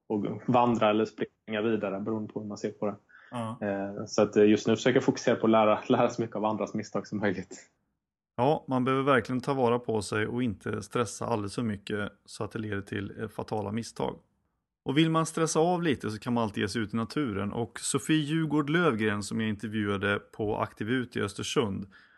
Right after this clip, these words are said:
Speaker 2: hon har väldigt bra insikter om vad som händer när man ger sig ut i fri-,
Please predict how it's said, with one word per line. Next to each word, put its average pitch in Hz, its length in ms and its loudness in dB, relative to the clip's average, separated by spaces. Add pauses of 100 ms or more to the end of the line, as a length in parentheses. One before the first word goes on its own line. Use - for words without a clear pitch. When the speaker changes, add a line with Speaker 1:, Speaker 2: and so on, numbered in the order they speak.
(200)
Speaker 2:
hon 156 300 2
har 107 380 2 (160)
väldigt 123 560 0
bra 107 240 0
insikter 107 640 -2
om 98 440 -2
vad 139 580 2 (260)
som 131 200 -4
händer 117 460 2
när 104 120 -2
man 104 160 -2
ger 104 100 -2
sig 113 180 -6
ut 120 360 -6
i 104 360 -4
fri-, 110 340 -4